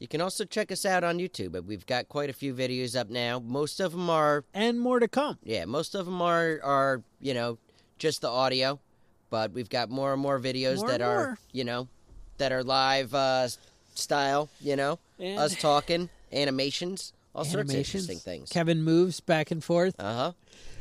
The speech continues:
Speaker 2: I actually have, like, a little graphic where Kevin just moves from side to side on the screen.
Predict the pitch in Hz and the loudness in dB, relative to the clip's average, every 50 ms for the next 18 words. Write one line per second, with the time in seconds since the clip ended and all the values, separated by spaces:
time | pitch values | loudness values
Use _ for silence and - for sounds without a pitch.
0 | - - - 190 185 196 196 - - - 180 165 156 139 156 165 160 156 147 143 | -10 0 4 6 8 8 8 6 4 2 2 2 4 2 2 2 2 0 0 -2
1 | 156 160 151 - - 160 160 156 147 139 131 147 156 156 156 156 147 - 147 127 | -4 -4 -4 -2 -2 -2 0 -2 -2 -4 -2 -2 -2 0 0 -2 -4 -6 -8 -10
2 | - - 135 135 135 - - 165 156 147 139 131 135 127 - - 160 156 156 156 | -10 -10 -10 -10 -6 -2 0 0 0 0 -2 -4 -6 -8 -6 -4 -2 -2 -2 -2
3 | 143 - - 156 147 147 - 175 160 160 156 151 160 156 147 196 175 170 175 175 | -2 -4 -6 -6 -6 -2 0 2 2 2 2 0 -2 0 4 6 6 8 8 8
4 | 180 170 165 160 160 - - - - 185 180 180 185 208 | 6 6 6 4 2 -2 -2 0 2 2 4 4 0 -2